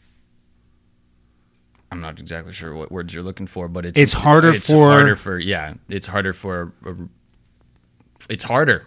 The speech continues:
Speaker 1: It's, it's, there's
Speaker 2: Yeah.
Speaker 1: barriers, there are obstacles, there are things that we love instead of, there, there are things that we desire
Speaker 2: Right.
Speaker 1: and find enjoyable.
Speaker 2: So the, the point I'm making here is that,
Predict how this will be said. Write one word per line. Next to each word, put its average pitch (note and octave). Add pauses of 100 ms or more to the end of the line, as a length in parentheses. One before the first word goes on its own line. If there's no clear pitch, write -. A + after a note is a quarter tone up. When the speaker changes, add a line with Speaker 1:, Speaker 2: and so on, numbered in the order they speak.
(120)
Speaker 1:
It's, A2
it's, -
there's G2+
Speaker 2:
Yeah. A2+
Speaker 1:
barriers, A2+
there F2
are F#2
obstacles, F#2
there F#2+
are F2
things G2+
that F#2
we F#2
love F2+
instead F2+
of, E2
there, E2 (220)
there F2
are D#2+
things F2+
that E2 (160)
we D#2+ (360)
desire D#2+
Speaker 2:
Right. A#2+
Speaker 1:
and F2
find E2
enjoyable. E2+
Speaker 2:
So B2
the, B2
the A2+
point D#3
I'm C3
making C3+
here G#2+
is G#2
that, G#2